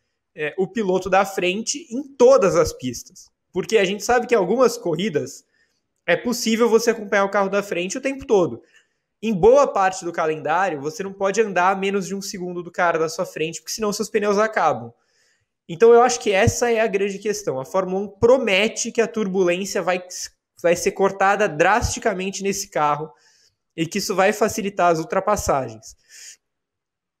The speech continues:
Eu torço pra que seja verdade, porque a gente tá diante de uma Fórmula um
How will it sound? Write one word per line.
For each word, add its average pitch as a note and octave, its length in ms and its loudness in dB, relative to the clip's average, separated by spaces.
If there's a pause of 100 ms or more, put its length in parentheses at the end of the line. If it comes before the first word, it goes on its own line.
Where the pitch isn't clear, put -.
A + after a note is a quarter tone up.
(120)
Eu F3 140 2
torço F3+ 340 2
pra G#3+ 120 0
que - 80 -10
seja G#3 180 2
verdade, F#3+ 500 0 (520)
porque G3 200 0
a G3 60 2
gente A3 180 -4
tá A3+ 120 0
diante F3 680 -2 (140)
de C#3+ 180 -8
uma F3 300 -2
Fórmula F3+ 500 -2
um D#3+ 280 -6